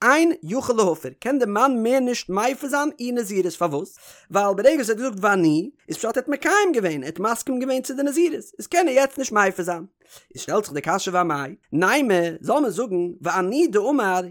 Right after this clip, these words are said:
הי על נפשי, דא ווען נזיר. אבער אריין אין דער זירה, דער לא, דער שו אחס קיימא, לאחר שו, אי בוי אלייפר,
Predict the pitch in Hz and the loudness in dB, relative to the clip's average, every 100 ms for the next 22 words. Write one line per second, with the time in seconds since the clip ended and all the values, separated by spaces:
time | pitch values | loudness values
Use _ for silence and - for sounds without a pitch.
0 | - 226 220 214 196 - 143 127 156 - | -2 2 2 2 -2 -2 -2 -4 -10 -4
1 | 170 180 208 175 131 131 185 _ 202 208 | 0 2 2 2 0 -6 -12 _ 4 6
2 | 202 196 196 269 339 254 214 175 285 240 | 6 4 4 4 2 2 -2 -2 -4 -2
3 | 202 190 220 277 214 208 196 208 311 320 | 0 2 4 4 4 0 -6 -6 -4 0
4 | 240 233 226 - 151 143 139 175 _ - | 2 0 -2 -6 -6 -4 -6 -10 _ -2
5 | 233 277 269 285 - 392 208 180 247 262 | 0 0 0 -2 0 0 0 2 4 4
6 | 294 381 - 151 | 4 0 0 -4